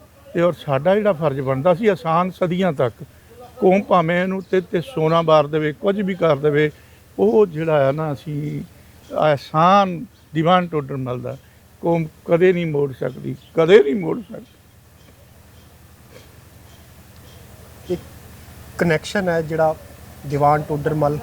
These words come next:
Speaker 2: ਉਹਨਾਂ ਦੇ ਨਾਲ ਸਿੱਖ ਕੌਮ ਦਾ ਬਹੁਤ ਮਜ਼ਬੂਤ ਕਨੈਕਸ਼ਨ ਹੈ।
Speaker 1: ਨਹੀਂ, ਇਹ ਤੋਂ ਵੱਡਾ ਹੋਰ ਕੀ ਹੋ ਸਕਦਾ? ਇਹ ਤੋਂ ਵੱਡਾ ਕਨੈਕਸ਼ਨ ਕੀ ਹੋ ਸਕਦਾ? ਜਿਹਨੇ,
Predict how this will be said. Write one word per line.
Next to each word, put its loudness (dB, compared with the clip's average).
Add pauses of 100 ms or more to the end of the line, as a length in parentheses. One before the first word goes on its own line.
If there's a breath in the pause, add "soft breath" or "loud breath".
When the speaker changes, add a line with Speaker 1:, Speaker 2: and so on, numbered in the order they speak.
(160)
Speaker 2:
ਉਹਨਾਂ -2
ਦੇ -6
ਨਾਲ -2
ਸਿੱਖ -8 (100)
ਕੌਮ -2
ਦਾ 2
ਬਹੁਤ 0 (200)
ਮਜ਼ਬੂਤ -6
ਕਨੈਕਸ਼ਨ -4
ਹੈ। -10 (840)
Speaker 1:
ਨਹੀਂ, 6
ਇਹ 6
ਤੋਂ 4
ਵੱਡਾ 6
ਹੋਰ 4
ਕੀ -4
ਹੋ 0
ਸਕਦਾ? -6 (1200)
ਇਹ 2
ਤੋਂ -4
ਵੱਡਾ 2 (120)
ਕਨੈਕਸ਼ਨ -8
ਕੀ 0
ਹੋ 4
ਸਕਦਾ? -4
ਜਿਹਨੇ, -4